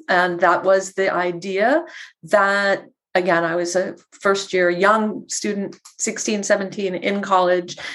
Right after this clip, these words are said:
I thought, "Oh, yes, I'm, I'm attracted to these ideas." I grew out of that. And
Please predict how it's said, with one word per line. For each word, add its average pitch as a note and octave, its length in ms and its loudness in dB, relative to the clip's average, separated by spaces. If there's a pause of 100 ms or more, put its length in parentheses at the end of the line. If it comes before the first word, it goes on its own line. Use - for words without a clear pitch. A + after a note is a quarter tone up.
(180)
I F#3+ 100 2
thought, G3 240 0
"Oh, D#4 240 4
yes, D4 540 2
I'm, A#3 340 2
I'm B3+ 140 2
attracted A3+ 480 0
to G#3+ 80 -12
these F#3 200 -10
ideas." E3+ 560 -2 (420)
I B3 60 6
grew B3+ 300 4
out A3+ 180 4
of - 140 -6
that. E3+ 300 -2 (180)
And G#3+ 420 2